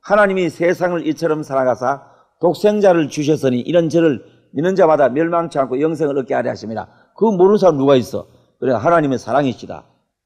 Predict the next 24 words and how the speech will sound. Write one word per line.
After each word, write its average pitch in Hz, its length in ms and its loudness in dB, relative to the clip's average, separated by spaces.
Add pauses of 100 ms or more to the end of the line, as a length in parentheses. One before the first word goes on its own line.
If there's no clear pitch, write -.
(460)
그래도 139 300 -2
하나님 135 340 -6
사랑 107 340 -12
몰라요. 92 420 -16 (720)
하나님의 175 420 -4
사랑이 135 400 -4
뭔지 143 260 -2
알아요? 135 380 -4 (540)
하나님의 247 400 2
사랑은 220 560 2
사람들이 214 720 0 (400)
이론적으로 220 520 6
"하나님의 214 440 4
사랑은 214 340 4
아카페다, 208 1040 2
아카페의 214 480 2
사랑이다." 208 540 4 (320)
그 254 140 2
이론 262 320 6
아무리 247 360 4
공부해봤자 247 720 4
소용없어요. 247 1000 6 (1400)
어느 202 200 2
날 170 440 4